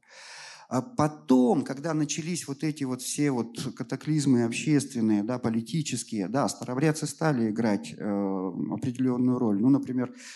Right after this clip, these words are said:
а, вот в Колчаковской армии был восстановлен институт, э, старообрядческих священников, да, то есть на уровне совершенно вот таком официальном они стали, э, военными капела-, капелланами. Ну да, это да. А когда они ушли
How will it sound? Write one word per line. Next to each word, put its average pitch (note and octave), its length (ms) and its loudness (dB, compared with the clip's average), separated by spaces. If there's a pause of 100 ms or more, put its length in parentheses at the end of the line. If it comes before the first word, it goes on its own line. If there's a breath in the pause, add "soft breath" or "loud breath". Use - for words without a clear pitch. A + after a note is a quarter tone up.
(100)
а, G#2 140 -8
вот A2+ 300 -8
в G2+ 440 -10
Колчаковской A#2 680 -6
армии B2+ 580 0
был C3 280 -4
восстановлен B2 500 -6
институт, A#2 520 -8 (100)
э, G2+ 260 -2
старообрядческих B2 580 -4
священников, F#2+ 720 -6
да, A2+ 140 -4
то - 120 -10
есть - 160 -12
на A2 100 -4
уровне A#2 360 -4
совершенно G#2 640 -6 (260 loud breath)
вот - 220 -16
таком - 280 -8
официальном D3+ 640 2
они C3+ 160 2
стали, C#3 460 -4 (260 loud breath)
э, A2 60 -8
военными G2 1300 -2
капела-, C#3 540 -2
капелланами. G2+ 680 -2 (100)
Ну A3 280 4
да, G2+ 260 2
это D3+ 180 -2
да. F#2 300 -6 (600 loud breath)
А A2+ 180 -2
когда D3 380 -2
они D3+ 200 2
ушли D3+ 540 2